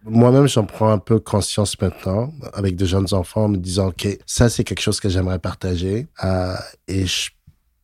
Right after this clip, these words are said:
peux te dire en toute honnêteté que pour l'instant, je suis pas trop, trop arrivé parce que j'ai pas l'impression d'avoir, euh, l'écoute ou l'intérêt de, de,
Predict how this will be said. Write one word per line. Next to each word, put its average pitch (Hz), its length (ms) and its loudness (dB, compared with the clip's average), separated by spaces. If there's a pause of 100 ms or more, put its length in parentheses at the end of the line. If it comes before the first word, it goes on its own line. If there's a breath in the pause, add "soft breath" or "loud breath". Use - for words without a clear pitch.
peux 135 160 6
te 123 140 0
dire 117 260 6
en 101 200 4
toute - 280 0
honnêteté 104 560 2
que - 120 -2
pour 101 180 0
l'instant, 95 340 0
je 101 200 -2
suis - 280 -6
pas 98 220 -8
trop, - 460 0
trop - 340 -4 (580)
arrivé 90 460 0
parce 92 220 -6
que 104 100 0
j'ai 90 180 0 (280)
pas 110 120 6
l'impression 104 520 0
d'avoir, 98 600 2 (340 loud breath)
euh, 92 320 -2 (680)
l'écoute 104 720 2
ou 101 40 2
l'intérêt 101 720 2
de, 95 180 0
de, 95 220 -2